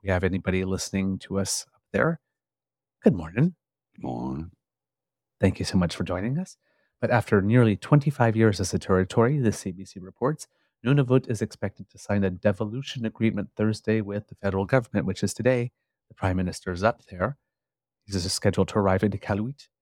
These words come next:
Speaker 1: to sign the agreement alongside the territorial government representatives and Nunavut Tungavik Incorporated. The signing of the agreement essentially transfers responsibility of Crown lands and waters from the federal government to the territorial government.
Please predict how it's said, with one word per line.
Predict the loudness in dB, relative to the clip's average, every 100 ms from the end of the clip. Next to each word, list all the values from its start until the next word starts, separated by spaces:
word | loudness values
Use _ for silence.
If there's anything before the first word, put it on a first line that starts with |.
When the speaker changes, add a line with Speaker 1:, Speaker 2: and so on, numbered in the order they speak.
| _ _ _ _ _ _ _ _
Speaker 1:
to | -18
sign | -4 0 0
the | -2
agreement | -2 -2 0 0
alongside | 0 2 0 -2 -4
the | -2
territorial | -2 -2 0 0 0
government | -2 -2 0 0 -2
representatives | -10 -6 -4 -4 -4 -4 -4 -6 -4
and | 0 0 -2 -8
Nunavut | -10 -8 -2 -2 -2 -12 _
Tungavik | -6 -2 -2 0 -2
Incorporated. | -4 -10 -4 -4 -2 -4 -4 -8 -14 _ _ _ _
The | -4
signing | 4 6 6 4
of | 0
the | 2 2
agreement | 2 0 0 -4
essentially | -4 -4 2 2
transfers | 4 2 2 2 0 0
responsibility | -4 -2 -2 -4 -4 -2 -2 -4 -4
of | -6 -6
Crown | -6 -2 0
lands | 0 0 -2 -2
and | -2 0 -2
waters | -10 -18 -20 -16
from | -4 -4
the |
federal | -2 0 0
government | 0 -4 0 -2 -2 -6
to | -2 -2
the | -4
territorial | 0 2 2 0 -2 -2 -6
government. | -2 -2 -2 -8